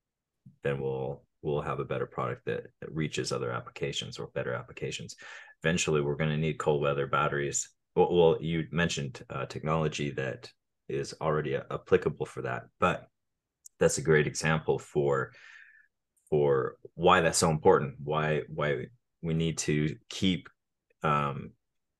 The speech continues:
supporting, uh, technology changes. Uh, it's human instinct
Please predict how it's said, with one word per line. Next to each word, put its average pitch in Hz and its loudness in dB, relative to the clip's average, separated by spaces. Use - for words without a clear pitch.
supporting, 90 8
uh, 110 -6
technology 82 2
changes. 82 0
Uh, - -6
it's 120 10
human 156 8
instinct 101 2